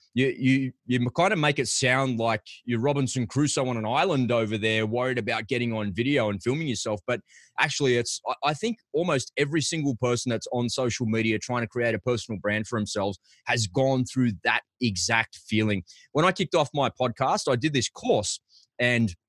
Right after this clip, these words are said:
I paid all this money, and, and my missus said, "You, you need, do you know this guy? His name's Brian Rose. He runs this thing called London Real." And I was like, "Yeah, I've seen, I've seen some of that stuff." She said, "You should go and do that podcast." Why would I do that course? You know, like, it was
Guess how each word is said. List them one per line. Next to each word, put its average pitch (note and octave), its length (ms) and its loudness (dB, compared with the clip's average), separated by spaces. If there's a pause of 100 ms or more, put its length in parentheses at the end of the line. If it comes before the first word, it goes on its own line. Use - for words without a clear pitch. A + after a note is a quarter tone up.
(520)
I G#2+ 40 -14 (120)
paid G3+ 120 4
all D#3 80 2
this A2 180 -2
money, A2+ 300 2
and, G2+ 200 -2
and G2+ 300 -2 (440)
my A#2+ 120 -2
missus B2 320 0
said, G#2+ 160 -2
"You, A#2+ 80 -2
you B2+ 180 0
need, D3+ 180 -2 (100)
do A#2+ 80 -6 (100)
you D#3+ 60 0
know A#3 120 2
this A#3+ 180 -2
guy? F#3 240 0
His B2+ 120 -2
name's B2+ 180 -2
Brian C#3 460 0
Rose. G#2 440 2
He G2+ 100 -2
runs A2+ 260 -2
this G2+ 160 -4
thing G#2+ 160 -2
called F#2 280 -4
London G#2 360 2
Real." B2+ 260 2 (520)
And A2 300 2
I A#2+ 60 0
was A#2+ 200 0
like, A2+ 240 2 (540)
"Yeah, D#3 280 4
I've C#3+ 140 0
seen, C#3 320 -2
I've A#2 100 -6
seen C3+ 160 -2
some A#2 200 -2
of - 40 0
that G#2+ 120 0
stuff." G#2+ 240 -4
She A2+ 180 -2
said, A2+ 180 2
"You E3+ 160 4
should F3+ 200 -2
go C#3+ 140 4
and A#2+ 80 2
do A2+ 140 0
that A2 180 0 (100)
podcast." G#3 280 -2 (260)
Why A#3 240 0
would G#3 180 2
I F#3 100 2
do D3 160 0
that C3+ 180 0
course? B2+ 380 0
You G#2 60 -6
know, B2+ 160 0
like, C3 220 -2
it - 460 -20
was A#2 140 -4